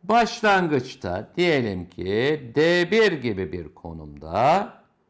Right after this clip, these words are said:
Y bir kadar Y malına karşılık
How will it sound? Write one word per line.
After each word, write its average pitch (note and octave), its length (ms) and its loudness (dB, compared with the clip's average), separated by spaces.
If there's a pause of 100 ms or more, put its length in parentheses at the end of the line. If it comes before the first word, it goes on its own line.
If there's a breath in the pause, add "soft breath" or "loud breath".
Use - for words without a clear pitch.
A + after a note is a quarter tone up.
(520 soft breath)
Y F#3+ 420 2
bir A#3 240 2
kadar F3 460 4
Y C#3 500 0
malına F#2+ 420 -4
karşılık F2+ 800 -6